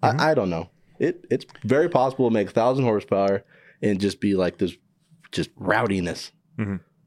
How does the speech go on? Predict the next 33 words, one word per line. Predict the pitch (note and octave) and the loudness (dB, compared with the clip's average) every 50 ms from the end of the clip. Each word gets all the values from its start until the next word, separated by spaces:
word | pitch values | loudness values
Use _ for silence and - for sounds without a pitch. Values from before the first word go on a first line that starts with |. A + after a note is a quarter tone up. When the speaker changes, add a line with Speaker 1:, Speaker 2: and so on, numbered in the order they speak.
| _ _ _ _ - | _ _ _ _ -6
Speaker 2:
I'm | - - D3+ | -2 -2 0
excited | B2+ E2+ - - G2 F#2 F#2 F2+ - | 0 -2 -2 -2 0 0 0 -2 -2
either | G2+ G#2+ F#2 E2+ D#2+ F2 | -2 -2 0 0 0 2
way | B2 D#3+ A#2+ F#2 F#2+ - - _ _ _ _ _ - | 2 2 2 0 -2 -6 -8 _ _ _ _ _ -6
'cause | - F#2+ E2+ E2+ - - _ _ _ _ _ _ _ _ _ _ _ _ _ _ _ _ _ _ _ _ - | -4 -4 -4 -4 -8 -14 _ _ _ _ _ _ _ _ _ _ _ _ _ _ _ _ _ _ _ _ -6
I | - F#2+ | -2 -2
just | B2+ - | -2 -2
wanna | - F2+ F2 E2+ | -2 -4 -2 -2
go | F2+ | -4
jump | F2 F2+ G2+ F#2+ F#2 | -2 -2 -4 -2 0
it | F#2+ | -2
off | F#2+ - - | -2 -2 -4
a | |
dock. | E2 F2 F#2 F#2 G#2 G2 - - - - _ _ _ _ _ _ _ _ _ - | -4 -4 -2 0 0 -2 -4 -6 -18 -20 _ _ _ _ _ _ _ _ _ -6
Speaker 1:
Yeah, | A2 G#2 G2 G2+ | -4 -2 -2 -4
it's | G2+ - - | -4 -6 -6
got | - C3 B2 - | -4 -4 -4 -4
suspension | - - - - A2+ A2 G#2 D3 - - | -6 -8 -4 -4 -2 -2 -2 -4 -8 -8
for | F2 E2 | -10 -6
days | D#2 F2 F2 E2+ D#2+ D#2+ | -4 -4 -2 -2 -4 -6
on | D#2 C#2+ D2+ | -8 -8 -10
that. | D#2 D#2 - - | -10 -8 -4 -2
Speaker 2:
Oh, | G#2+ F#2+ | -2 -2
it's | E2 - - | -2 -4 -8
ridiculous. | F2 - - G#2+ - - F#2 - E2 - - - _ _ - - | -10 -6 -6 -6 -6 -4 -6 -6 -8 -10 -14 -20 _ _ -6 -4
Speaker 1:
I | |
think, | G#2 G2+ F#2 - G#2+ | -4 -4 -2 -2 -2
uh, | G2+ F#2+ F2 E2+ E2+ E2 E2+ - - - | -2 -2 -2 -2 -4 -4 -6 -10 -10 -4
for | - C3+ | -2 0
those | B2+ A#2+ B2 | 0 0 0
of | A#2+ A2+ | 0 0
you | A#2 A2 G#2+ | 0 0 0
that | G#2+ G2+ F#2+ F#2 - - - | 0 0 -2 -4 -4 -6 -8